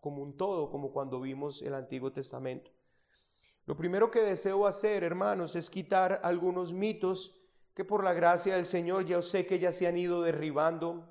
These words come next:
en la iglesia, solo su gracia, y es ese aire que se cierne sobre el evangelicalismo que prácticamente socava al Antiguo Testamento. O sea, se, se,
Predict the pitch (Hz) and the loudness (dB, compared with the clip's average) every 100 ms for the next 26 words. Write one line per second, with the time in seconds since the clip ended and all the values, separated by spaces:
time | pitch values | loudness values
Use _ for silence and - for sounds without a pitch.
0 | - 147 143 143 147 165 151 156 156 156 | -8 -4 -4 0 0 0 -2 -2 -4 -4
1 | 151 180 202 175 170 - - - _ _ | -2 2 2 0 -4 -6 -14 -20 _ _
2 | _ - - _ _ 175 175 208 - 208 | _ -20 -20 _ _ 0 0 2 6 8
3 | 208 220 220 220 220 180 170 - 180 185 | 10 10 8 4 4 2 2 0 2 4
4 | 185 202 185 190 175 170 165 165 165 160 | 4 0 0 2 2 2 4 4 4 4
5 | 160 160 165 156 170 175 196 202 202 - | 0 0 2 2 2 -2 2 0 0 -16
6 | - _ _ 175 175 180 180 220 208 185 | -20 _ _ -2 4 4 4 0 0 2
7 | 226 - 196 - 170 - 190 190 185 165 | 0 0 0 2 -2 2 6 8 6 4
8 | 147 143 143 147 156 143 - 139 135 135 | 0 -4 -6 -4 -2 -2 -2 -2 0 -2
9 | 139 135 - _ _ _ _ - 156 - | -6 -16 -20 _ _ _ _ -2 0 4
10 | 185 165 170 190 - - 180 175 175 175 | 8 8 8 4 -6 -4 -2 -2 -4 -8
11 | - - - 175 165 170 - | -12 -8 -2 -2 -2 -6 -12